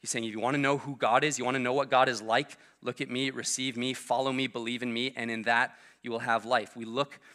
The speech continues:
for life in so many other areas, but we know, you know from your experience, these other things, if we look to them as if they are God, as if they will give us life and satisfy us, they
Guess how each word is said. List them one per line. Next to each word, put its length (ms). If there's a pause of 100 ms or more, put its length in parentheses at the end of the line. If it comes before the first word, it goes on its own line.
(140)
for 200
life 420
in 160
so 300
many 200
other 400
areas, 440
but 160
we 180
know, 360
you 180
know 260
from 200
your 120
experience, 640 (160)
these 180
other 220
things, 340
if 140
we 80
look 280
to 100
them 320 (540)
as 140
if 100
they 120
are 80
God, 340
as 120
if 120
they 100
will 120
give 200
us 140
life 400
and 140
satisfy 640
us, 120
they 180